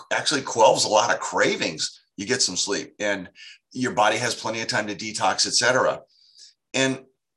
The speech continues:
take a bigger look at what you're doing.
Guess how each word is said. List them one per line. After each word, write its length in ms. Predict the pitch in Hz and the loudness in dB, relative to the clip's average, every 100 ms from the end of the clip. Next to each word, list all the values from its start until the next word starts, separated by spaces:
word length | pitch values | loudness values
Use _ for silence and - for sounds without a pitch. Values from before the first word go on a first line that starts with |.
| - - | -20 -10
take 260 | - 190 392 | -4 -2 0
a 200 | 277 - | -2 -2
bigger 320 | 180 175 165 139 | -4 -2 -2 -2
look 380 | 117 135 117 - | 0 0 0 -2
at 180 | - - | -4 -2
what 200 | 117 82 | -2 -4
you're 180 | 104 95 | -6 -8
doing. 420 | 110 113 82 62 | -8 -6 -8 -10